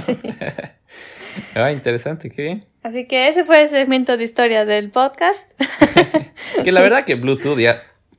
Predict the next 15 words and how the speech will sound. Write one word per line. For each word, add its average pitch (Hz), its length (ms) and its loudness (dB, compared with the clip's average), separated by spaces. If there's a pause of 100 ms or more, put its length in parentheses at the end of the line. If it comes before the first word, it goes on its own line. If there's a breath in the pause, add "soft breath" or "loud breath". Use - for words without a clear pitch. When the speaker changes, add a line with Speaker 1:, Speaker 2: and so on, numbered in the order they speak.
(140)
Speaker 2:
¿cuánto 127 300 0
tiempo 123 340 -4
co-, 113 140 -2
dices? 110 320 -6
Mil 117 140 -4
novecientos 113 360 -6
noventa 107 320 -4
y 107 40 -2
nueve, 110 320 -4
ya 113 100 -2
son 113 200 -10
fácil 113 300 -6
veinte 107 280 0
años. 151 280 -2
Que - 60 -14